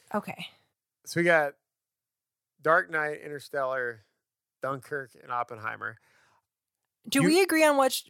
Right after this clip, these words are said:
Speaker 1: well, are we gonna jump to number one already?
Speaker 2: We
Speaker 1: And then
Speaker 2: can.
Speaker 1: kinda
Speaker 2: What if
Speaker 1: work
Speaker 2: you got number one?
Speaker 1: The Dark Knight, I think, should be number one.
Speaker 2: Oh, I don't think so.
Speaker 1: I've Dunkirk as number two, but
Speaker 2: Really?
Speaker 1: yeah.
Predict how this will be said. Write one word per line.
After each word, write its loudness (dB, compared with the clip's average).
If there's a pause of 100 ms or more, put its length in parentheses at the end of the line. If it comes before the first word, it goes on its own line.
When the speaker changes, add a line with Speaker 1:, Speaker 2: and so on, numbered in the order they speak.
(100)
Speaker 1:
well, 4
are 4
we 0
gonna 2
jump 2
to -2
number 2
one 2
already? 2
Speaker 2:
We 2
Speaker 1:
And 2
then 0
Speaker 2:
can. 4
Speaker 1:
kinda 4
Speaker 2:
What 4
if 4
Speaker 1:
work 0
Speaker 2:
you 0
got 6
number 0
one? 0
Speaker 1:
The 6
Dark 4
Knight, -2 (120)
I -2
think, -4
should -8
be -10
number -10
one. -8
Speaker 2:
Oh, 8
I 6
don't 0
think -4
so. -6 (1000)
Speaker 1:
I've 8
Dunkirk 6
as 4
number 4
two, 0 (760)
but 2
Speaker 2:
Really? 6
Speaker 1:
yeah. 0